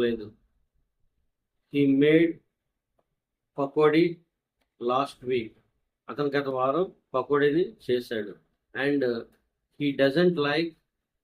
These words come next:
to make pakodi very often. అతనికి చాలా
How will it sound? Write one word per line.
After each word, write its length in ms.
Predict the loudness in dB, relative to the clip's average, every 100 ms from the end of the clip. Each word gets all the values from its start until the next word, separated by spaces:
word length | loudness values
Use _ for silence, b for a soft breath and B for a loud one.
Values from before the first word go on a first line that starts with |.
| _ _ _
to 60 | -2 2
make 180 | 2 0 -4 _ -4
pakodi 380 | -2 -2 0 2
very 160 | 2 2 0
often. 260 | -4 -6 -8 _ _ _ _ _ _ _ _ -12
అతనికి 360 | -6 -6 0 0 0 -4 -8 _ _
చాలా 200 | -4 0